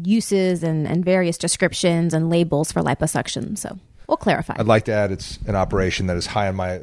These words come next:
Speaker 2: uh, <laughs> list of, uh, Christmas gifts that I'm willing to accept. So if somebody's,
Speaker 1: <laughs>
Speaker 2: you know, I don't know
Speaker 1: So
Speaker 2: anybody who can do that for me,
Speaker 1: Hmm.
Speaker 2: but, uh, if there's a gift in the making here, I just wanna know that, you know, you've got that on the list.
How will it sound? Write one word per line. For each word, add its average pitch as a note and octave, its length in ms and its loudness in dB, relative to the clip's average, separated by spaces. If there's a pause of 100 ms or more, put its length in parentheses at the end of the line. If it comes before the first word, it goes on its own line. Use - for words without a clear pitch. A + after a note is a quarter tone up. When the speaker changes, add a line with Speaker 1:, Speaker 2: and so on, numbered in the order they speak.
(140)
Speaker 2:
uh, F2+ 340 2
<laughs> G2+ 40 -6
list A2 260 0
of, F#2+ 220 -2
uh, F2 160 2
Christmas - 380 -2
gifts - 280 -8
that F2 160 -4
I'm E2+ 220 -8 (100)
willing F#2+ 360 -4
to F2 200 -8
accept. - 440 -12 (460)
So - 180 2
if - 100 -4
somebody's, A2+ 480 0
Speaker 1:
<laughs> - 560 -6
Speaker 2:
you A#2 80 -2
know, - 40 2
I A2 60 2
don't A#2 80 -2
know C3 120 2
Speaker 1:
So C#3 60 4
Speaker 2:
anybody B2 420 2
who A#2+ 100 4
can A2 140 0
do C3+ 120 4
that B2 180 2
for G#2 180 -2
me, A2 200 0 (380)
Speaker 1:
Hmm. G3 640 0
Speaker 2:
but, G#2 280 2
uh, F#2+ 380 2
if F2 140 -4
there's G2+ 260 2
a F#2+ 80 0
gift A2 420 0
in C#3 120 0
the G#2+ 340 0 (380)
making A#2+ 480 0
here, E2 340 -6
I F2+ 60 -12
just F2+ 240 -12
wanna G2+ 160 -4
know F2+ 400 2 (540)
that, E2 420 0
you A2 140 0
know, F2 80 2
you've E2 200 -4
got E2+ 200 2
that E2 100 -2
on D2+ 140 -4
the C#2 40 -8
list. - 360 -12